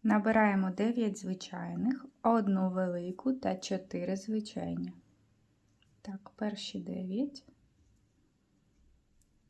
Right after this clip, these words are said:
Одна звичайна та чотири, <laughs> звичайна, кажу, одна велика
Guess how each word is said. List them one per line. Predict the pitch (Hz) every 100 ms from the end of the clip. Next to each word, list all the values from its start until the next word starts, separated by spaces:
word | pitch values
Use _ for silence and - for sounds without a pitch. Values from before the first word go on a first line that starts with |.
| _ _ _ _ _ _ _ _ _ _ _ _ _ _ _ _ _ _ _ _ _ _ - _ _ _ _ _ -
Одна | 202 185 185 185
звичайна | 180 180 180 - 190 180 185 196 226 285 - _ _ _ _ _ _ _
та | - 214
чотири, | 214 220 208 208 202 226 - - _ _ -
<laughs> | 175 214 214 - 202
звичайна, | 196 202 202 202 196 202
кажу, | 202 214
одна | 226 233 220
велика | 220 214 202 -